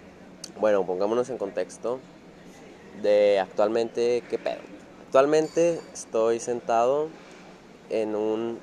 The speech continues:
sillón de masajes mientras grabo el podcast.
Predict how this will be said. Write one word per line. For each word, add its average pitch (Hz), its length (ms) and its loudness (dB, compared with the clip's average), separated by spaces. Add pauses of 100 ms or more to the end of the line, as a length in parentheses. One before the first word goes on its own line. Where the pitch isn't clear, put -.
(120)
sillón 120 420 -4
de 131 60 0
masajes 117 760 -2 (960)
mientras 101 320 -4
grabo 104 240 2
el 120 60 -2
podcast. 147 580 -2